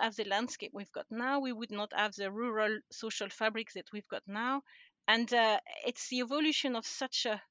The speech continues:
a long history behind. I think it's just fascinating. And it,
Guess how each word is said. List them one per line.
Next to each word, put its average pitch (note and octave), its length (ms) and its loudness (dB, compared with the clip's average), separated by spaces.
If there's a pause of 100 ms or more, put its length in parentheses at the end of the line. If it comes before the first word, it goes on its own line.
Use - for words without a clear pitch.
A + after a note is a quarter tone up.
(120)
a A3+ 80 4
long B3 240 4
history C4 380 -2
behind. G#3+ 540 -2
I G3+ 80 -2
think G#3+ 220 -6
it's G#3 160 -6
just - 280 -10
fascinating. F#3 680 -6
And F#3 120 -4
it, F#3 100 -8